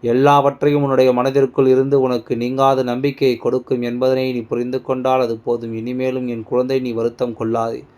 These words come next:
உன்னுடைய வாழ்க்கையின் பாதை திசை மாறி செல்கிறது என்று சொல்லி வருந்தாதே.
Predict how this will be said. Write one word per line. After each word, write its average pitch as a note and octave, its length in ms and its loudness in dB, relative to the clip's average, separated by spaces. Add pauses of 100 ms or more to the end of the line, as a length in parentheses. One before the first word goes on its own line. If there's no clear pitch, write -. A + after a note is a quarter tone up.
(320)
உன்னுடைய B2+ 400 4
வாழ்க்கையின் C3 600 4
பாதை C3 360 4
திசை A#2+ 340 0
மாறி C3+ 320 2
செல்கிறது C3 540 -2
என்று A#2+ 260 -2
சொல்லி B2+ 280 -2
வருந்தாதே. B2 640 0